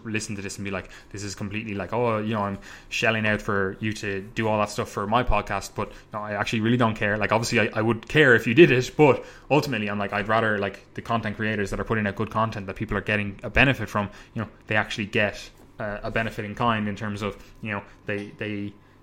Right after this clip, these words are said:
get better likes, en-, engagement, all that kind of stuff. Like, so even if you go, like, "I'm not gonna leave this guy a review or, you know, like the video or do any of that sort of stuff,"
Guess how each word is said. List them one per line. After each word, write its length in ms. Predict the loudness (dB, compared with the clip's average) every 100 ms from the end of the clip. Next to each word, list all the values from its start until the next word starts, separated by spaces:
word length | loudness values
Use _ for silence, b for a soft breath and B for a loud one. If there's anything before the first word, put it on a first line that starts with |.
| -10 -4
get 160 | -4
better 200 | -2 -2
likes, 540 | 0 0 -2 -6 -10 -10 -10
en-, 180 | -10 -8
engagement, 560 | -4 -4 -4 -6 -8 -4
all 160 | 0
that 100 | 2
kind 140 | 0 -4
of 60 |
stuff. 200 | -4 -4
Like, 140 | -4 -8 -6
so 160 | -4 -4 -2
even 160 | 0 0
if 80 | 2
you 100 | 2
go, 160 | 2
like, 220 | 2 -2 -2
"I'm 100 | -2
not 100 | 0
gonna 260 | -2 -2
leave 360 | 0 2 2 2
this 160 | -2
guy 160 | 2 2
a 80 | 2
review 520 | 0 4 8 8 8
or, 260 | 6 2 B B
you 80 | -6
know, 80 | 0
like 260 | 2 2 2
the 60 |
video 420 | 2 4 6 6
or 220 | 4 4 0
do 180 | 0
any 120 | 0 0
of 60 |
that 120 | -2
sort 140 | -2 -2
of 80 | 0
stuff," 200 | -2